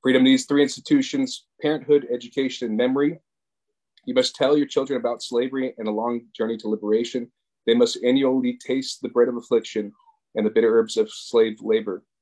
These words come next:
They must know what oppression feels like if they are to fight against it in every age. And so Jews became the people whose passion was education,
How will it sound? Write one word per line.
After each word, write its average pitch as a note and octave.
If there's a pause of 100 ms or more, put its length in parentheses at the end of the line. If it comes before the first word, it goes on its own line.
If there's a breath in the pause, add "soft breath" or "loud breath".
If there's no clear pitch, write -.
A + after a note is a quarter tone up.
(160)
They A2
must G#2
know A#2+
what A#2
oppression A2
feels B2+
like D#3
if A2+
they A2+
are G#2+
to G#2
fight A#2
against A2+
it G2
in E2
every G#2
age. B2 (380)
And G#2
so A2
Jews G#2+
became A2+
the -
people A2+
whose A2+
passion B2
was B2
education, A2